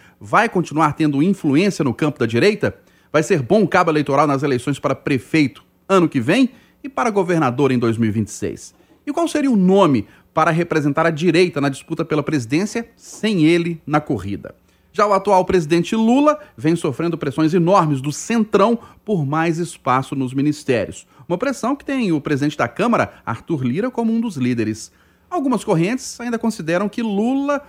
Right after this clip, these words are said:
não está com a mesma habilidade de negociação e entendimentos que tinha nos dois primeiros mandatos.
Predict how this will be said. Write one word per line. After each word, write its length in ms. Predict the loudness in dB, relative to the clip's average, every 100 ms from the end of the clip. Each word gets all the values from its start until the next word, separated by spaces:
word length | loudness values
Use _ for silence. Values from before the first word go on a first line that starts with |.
| _
não 140 | -6 -6
está 180 | -4 -4
com 120 | -2
a 20 |
mesma 300 | -2 -2 -2
habilidade 640 | -2 -4 -2 2 2 2 -2
de 100 | -4
negociação 800 | -2 -2 -2 -4 -4 -4 -4 -4
e 100 | -2
entendimentos 840 | -2 -2 -2 0 2 2 0 -8 -18 _
que 100 | -8
tinha 320 | -8 -4 -4 -4 -8 _
nos 240 | -8 -8
dois 300 | -4 -4 -4
primeiros 360 | -6 -4 -4 -2
mandatos. 640 | 0 0 0 -4 -14 -20